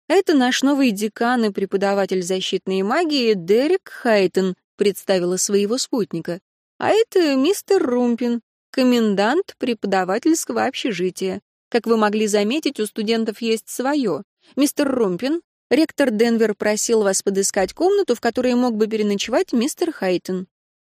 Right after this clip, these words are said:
«А, мисс Дейлис, но ведь вам известно, что свободных комнат у нас нет»,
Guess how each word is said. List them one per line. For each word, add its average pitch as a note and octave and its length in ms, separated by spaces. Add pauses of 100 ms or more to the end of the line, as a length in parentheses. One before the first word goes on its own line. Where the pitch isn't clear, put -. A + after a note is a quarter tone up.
(480)
«А, A#3+ 100
мисс B3 240
Дейлис, F3 580
но F3+ 280
ведь A#3+ 160
вам B3 200
известно, C4+ 400
что A3+ 200
свободных A3+ 500
комнат B3+ 380
у - 20
нас C4+ 340
нет», C#4+ 840